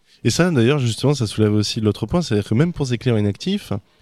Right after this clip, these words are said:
euh, c'est important de regarder quelles a été les interactions passées avec la marque. C'est-à-dire qu'est-ce qu'ils ont acheté. Euh, ils ont acheté, par exemple, justement, euh, des chaussures de telle marque.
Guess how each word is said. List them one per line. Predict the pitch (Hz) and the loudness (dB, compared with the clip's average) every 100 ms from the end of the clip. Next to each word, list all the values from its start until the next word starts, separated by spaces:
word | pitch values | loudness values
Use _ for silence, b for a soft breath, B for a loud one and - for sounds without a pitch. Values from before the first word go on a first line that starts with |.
| - | -4
euh, | 101 98 98 | 0 2 0
c'est | - | 0
important | 110 113 131 | 0 0 0
de | 160 | -2
regarder | 104 101 104 127 160 160 - - | -2 -2 -2 -2 -2 -4 -6 -2
quelles | 127 120 | 0 2
a | 120 | 0
été | 110 | -2
les | 127 104 | -4 -2
interactions | 101 107 104 - 117 | -4 -2 -4 -4 -4
passées | 117 110 156 120 _ | -2 -2 -2 -4 _
avec | 107 101 | -6 -4
la | 101 | -2
marque. | 98 98 | -2 -4
C'est-à-dire | - 107 98 | -2 -2 0
qu'est-ce | - 110 | 0 0
qu'ils | 110 | 2
ont | 110 | 0
acheté. | 110 - 160 135 B B B 107 | 0 0 0 -2 B B B 0
Euh, | 101 101 107 | 2 2 2
ils | 113 | 2
ont | 117 | 0
acheté, | 113 - 123 | 0 -2 0
par | 104 | 0
exemple, | 104 110 | 0 -2
justement, | 107 101 113 113 110 98 | -4 -4 -2 0 0 0
euh, | 95 | 0
des | 98 107 | 0 -2
chaussures | 117 107 120 | -2 -4 -4
de | 104 | -4
telle | 95 101 | -2 0
marque. | 104 185 - | 0 -2 -4